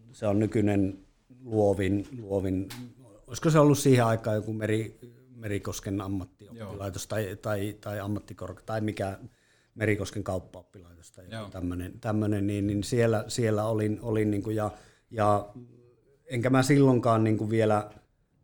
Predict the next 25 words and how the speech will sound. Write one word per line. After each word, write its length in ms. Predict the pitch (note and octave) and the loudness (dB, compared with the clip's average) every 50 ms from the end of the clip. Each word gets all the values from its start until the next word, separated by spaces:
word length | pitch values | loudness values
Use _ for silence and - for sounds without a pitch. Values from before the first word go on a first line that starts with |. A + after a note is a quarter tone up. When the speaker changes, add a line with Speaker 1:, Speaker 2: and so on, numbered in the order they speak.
| - | -6
Speaker 1:
vielä 240 | - A#2 A2 A2 G#2+ | 0 2 4 4 4
niinku 540 | G#2+ G#2+ G#2 G2+ G#2 G2+ G#2 G2+ G2+ G#2 - _ _ _ _ _ _ _ _ _ _ _ _ _ _ _ _ _ _ _ _ _ _ _ _ _ _ _ _ _ _ _ _ _ _ _ _ | 4 2 2 0 0 -2 -2 -2 -4 -6 -12 _ _ _ _ _ _ _ _ _ _ _ _ _ _ _ _ _ _ _ _ _ _ _ _ _ _ _ _ _ _ _ _ _ _ _ _
sillä 520 | - - - - B2 B2 B2 A#2 A2 G2+ G2+ | -20 -12 -4 0 2 2 4 4 4 4 4
lailla 280 | G2 F#2+ F#2+ F#2 F2+ | 2 2 0 -2 -2
ajatellut, 640 | F#2+ G2+ G2 F#2+ G2 F#2+ - F#2+ F2+ F2+ E2+ F2 F2 | -2 -2 -2 -2 -2 -4 -6 -8 -8 -10 -10 -12 -18
että, 380 | - _ _ - F#2 F2 E2+ - - | -20 _ _ -14 -14 -14 -14 -14 -12
että, 280 | A#2 G2+ F#2+ - - G#2 | -10 -10 -10 -12 -14 -20
että 160 | F#2+ _ - | -20 _ -20
mä 80 | G2+ F#2 _ _ _ _ _ _ _ _ _ _ _ _ | -20 -20 _ _ _ _ _ _ _ _ _ _ _ _
kuitenkin 480 | - G#2 G2 F#2+ F#2 F#2 F#2 F#2+ F#2+ | -20 -18 -12 -10 -8 -6 -4 -4 -4
niinku 480 | F#2 F#2+ G2 F#2 F#2 G2 F#2+ F#2+ F#2 _ _ _ _ _ _ _ _ _ _ _ _ _ _ _ _ _ | -2 -4 -4 -6 -6 -8 -10 -12 -14 _ _ _ _ _ _ _ _ _ _ _ _ _ _ _ _ _
elätän 380 | - A2 G#2+ G2+ G2+ F#2+ F#2 G2+ | -6 -4 -4 -4 -4 -4 -6 -6
itseni 440 | G2+ A2 G2 - - G#2 F#2+ G2 G2+ | -6 -8 -8 -6 -6 -6 -4 -4 -2
lätkänpelulla, 880 | G#2 G#2 - - - F#2+ F2+ F2 - E2+ - F2 F2 F2 E2+ F2 - _ _ _ _ _ _ _ _ | -4 -4 -6 -8 -8 -8 -8 -8 -10 -16 -20 -20 -20 -20 -20 -20 -20 _ _ _ _ _ _ _ _
vaan 140 | G2 G2 F#2 | -10 -6 -6
mulla 220 | F#2+ F#2+ F#2+ G2 | -4 -2 -2 -2
oli 160 | F#2+ G2 G2+ G2 | -2 -2 -2 -4
koko 280 | - G#2 F#2 - A2 | -4 -6 -6 -4 -4
ajan, 200 | G2 F2+ F#2 F#2+ | -2 -2 -4 -6
että 180 | E2+ - - G2 | -8 -10 -14 -18
mä 140 | F#2+ F#2 F2+ | -18 -18 -16
niinku 280 | F#2+ F2+ - A2 G#2 | -16 -14 -10 -8 -8
opiskelen 600 | G#2+ - - G#2 F#2+ - - G#2 G2+ G2+ F#2+ G2 | -6 -2 -2 -2 -2 -2 -2 0 0 0 0 0
ja, 300 | G2 G2+ G2 G2 G2+ A2+ - | 0 0 0 -2 -2 -4 -4
ja, 360 | A#2 G#2+ G2 F#2 F#2 - - | -2 -2 -2 -2 -2 -6 -8